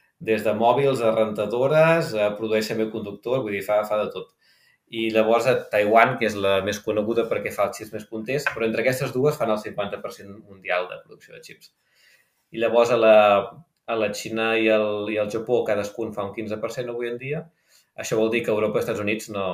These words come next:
no ens queda res. O sigui, eh, als Estats Units fa un deu per cent i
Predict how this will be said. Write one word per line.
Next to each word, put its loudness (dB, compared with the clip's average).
no -8
ens -20
queda -6
res. -6
O -20
sigui, -10
eh, -10
als -10
Estats -4
Units -2
fa 0
un 2
deu 2
per -2
cent 2
i -2